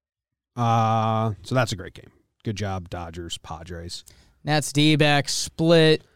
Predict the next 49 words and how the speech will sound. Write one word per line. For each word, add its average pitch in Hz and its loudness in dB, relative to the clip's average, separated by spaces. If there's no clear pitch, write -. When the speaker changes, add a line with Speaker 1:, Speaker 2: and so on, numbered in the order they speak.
Speaker 2:
Nothing 151 -2
too 165 2
exciting. 151 2
It's 123 -2
Speaker 1:
Well, 147 8
Speaker 2:
just 135 4
kinda 131 0
Speaker 1:
the 120 -10
Speaker 2:
concern 135 0
in 117 -2
Nats 131 0
land. 127 -2
Speaker 1:
the - -8
Speaker 2:
Corbin 127 2
stinks. 123 -4
Strasburg's 117 -4
hurt. 120 -4
Speaker 1:
Stras-, 151 2
I 135 -2
mean, 123 0
Speaker 2:
D-backs 117 -4
are 117 -6
my 113 -8
best 110 -8
friend. 110 -8
Speaker 1:
what's 139 0
going 175 2
on 131 2
with 101 -8
Corbin? 117 2
I 92 -8
mean, 95 -6
I 95 -10
can't 101 -10
do 101 -8
a 90 -10
deep 98 -8
dive 92 -8
right 90 -10
now, 90 -10
but 87 -8
it's 113 -10
t-, - -8
only 175 6
two 147 2
starts, 117 -2
too, 110 -2
but 92 -6
it's - -10